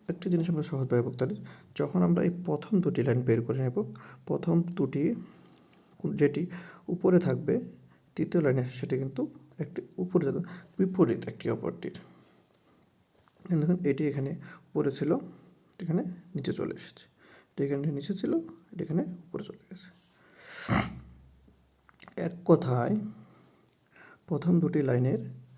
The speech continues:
তিনটি লাইনের মধ্যে দ্বিতীয় এবং তৃতীয় লাইনের দিকে আমরা লক্ষ্য রাখবো। যেটা, যেটার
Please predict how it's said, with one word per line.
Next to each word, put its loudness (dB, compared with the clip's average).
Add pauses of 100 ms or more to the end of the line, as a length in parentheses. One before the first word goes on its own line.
(460)
তিনটি 2
লাইনের 4
মধ্যে 2
দ্বিতীয় 2
এবং 6
তৃতীয় 0
লাইনের 0
দিকে -4
আমরা 0
লক্ষ্য -4
রাখবো। -6 (480)
যেটা, 0 (480)
যেটার 4